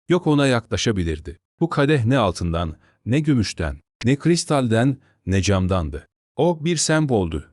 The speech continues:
İçindeki nur, hakikatin ta kendisiydi. Bir gece derviş rüyasında beyazlar içinde nur yüzlü bir zat gördü. Zat ona şöyle dedi, "Kadehi içmek isteyen önce nefsini boşaltacak. Çünkü dolu bir gönül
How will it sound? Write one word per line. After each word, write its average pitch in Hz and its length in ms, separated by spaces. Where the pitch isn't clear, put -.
İçindeki 117 540
nur, 127 300
hakikatin 147 600
ta 143 140
kendisiydi. 82 680
Bir 151 100
gece 135 500
derviş 127 420
rüyasında 120 560
beyazlar 101 420
içinde 127 440
nur 135 200
yüzlü 117 300
bir 117 160
zat 92 320
gördü. 78 360
Zat 196 240
ona 131 260
şöyle 113 380
dedi, 78 320
"Kadehi 151 340
içmek 113 420
isteyen 82 460
önce 135 360
nefsini 110 400
boşaltacak. 85 720
Çünkü 131 400
dolu 117 260
bir 117 120
gönül 95 440